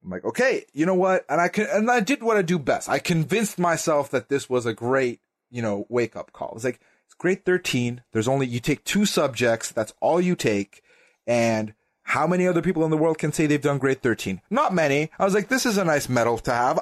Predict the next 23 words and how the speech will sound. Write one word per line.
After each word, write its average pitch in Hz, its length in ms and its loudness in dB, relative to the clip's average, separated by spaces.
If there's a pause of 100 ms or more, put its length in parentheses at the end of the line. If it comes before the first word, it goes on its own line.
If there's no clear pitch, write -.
I've 156 200 0
done 185 160 2
grade 190 240 -2
thirteen. 190 400 -2
Have 110 260 -2
you?" 117 400 0 (100)
"No." 135 500 0 (460)
"Z, 123 360 2
uh, 127 240 2
I 135 120 2
did 143 300 0
this." 92 380 -4 (280)
So - 140 -2
I - 20 4
was 190 60 2
like, 208 100 2
"Okay." 165 280 0
So 143 140 0
I 135 100 2
applied 190 300 0
for 175 60 -4
grade 151 240 0
thirteen. 110 540 -2